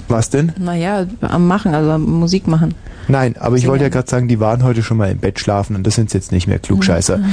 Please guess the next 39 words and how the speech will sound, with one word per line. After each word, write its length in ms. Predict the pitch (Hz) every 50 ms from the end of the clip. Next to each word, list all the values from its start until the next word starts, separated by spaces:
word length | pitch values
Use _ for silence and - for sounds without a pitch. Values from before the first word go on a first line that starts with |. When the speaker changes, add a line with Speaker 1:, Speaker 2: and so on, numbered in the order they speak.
| 190 220
Speaker 2:
<laughs> 200 | 220 202 226 196
Speaker 1:
Die 60 | 139
sind 320 | 131 127 160 175 170 -
aber 180 | - 139 131 131
in 160 | 135 135 127
Berlin 640 | 120 117 104 98 98 101 98 104 120 151 185 214 233
<laughs> 60 | 214 131 117 156 131 127 127 107 330
Speaker 2:
Ja. 420 | 339 370 370 320 381 415 415 403
Speaker 1:
und 120 | 135 131 131
geben 260 | 135 139 147 147 147
da 80 | 135 120
ein 180 | 110 113 113
Konzert 1000 | - - 123 110 104 - - - - 131 139 113 87 78 85 117 - - - - - - - - - - - - -
und, 640 | - 117 113 113 110 113 110 110 107 - - -
ähm, 460 | - 113 113 113 113 110 113 113 110 110 - - - - - - - - -
ich 160 | - - -
persönlich 640 | - 139 113 110 127 131 139 139 139 127 - - -
begeistere 600 | - 123 110 - 101 101 120 - - 123 113 113
mich 200 | 107 107 107 -
ja 120 | 107 98
sehr 340 | 92 87 98 107 123 135 139
für 180 | 135 - 110 104
diese, 600 | 104 104 92 95 98 92 90 87 87 85 82 90
wie 140 | 101 110 117
heißen 160 | 120 123 139
die? 140 | 143 151 156 156 - - - -
Speaker 2:
Backstreet 440 | - 180 185 - - - 185 165 -
Boys. 240 | - 147 143 147 -
Mir 80 | 190 208
gefallen 240 | 233 233 240 233
die 80 | 214 190
auch 80 | 190 196
sehr 160 | - 175 160
gut. 180 | 156 156 156 - - -
Speaker 1:
Ja. 180 | - 120 123 131 - - - - - -
Und 80 | 131
was 140 | 123 135 117
machen 260 | 120 123 123 139 180
die? 160 | 185 196 208